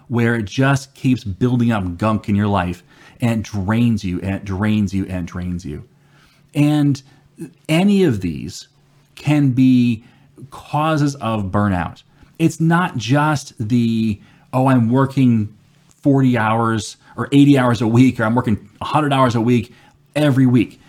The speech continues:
And that can be, that's a physical stress, that can be stressful, and that can cause burnout, but maybe it's just, I'm working more than I should. I'm not getting the opportunity to do other things because I'm,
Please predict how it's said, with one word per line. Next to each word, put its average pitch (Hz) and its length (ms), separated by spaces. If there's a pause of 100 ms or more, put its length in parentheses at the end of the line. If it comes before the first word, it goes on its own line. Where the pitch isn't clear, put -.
(140)
And 151 120
that 190 160
can 190 460
be, 117 460
that's 95 160
a 127 140 (160)
physical 165 340
stress, - 500 (340)
that 135 200
can 160 140
be 139 180
stressful, 120 840 (220)
and 117 180
that 123 260
can 123 360
cause 104 320
burnout, 107 560
but 135 120
maybe 147 380
it's 131 140
just, 120 500 (500)
I'm 123 180
working 127 280
more 107 220
than 104 100
I 98 140
should. - 420 (1120)
I'm 117 340 (240)
not 131 400
getting 127 240
the - 80
opportunity 110 580
to 110 100
do 117 260
other 120 180
things 120 400
because 113 160
I'm, 110 160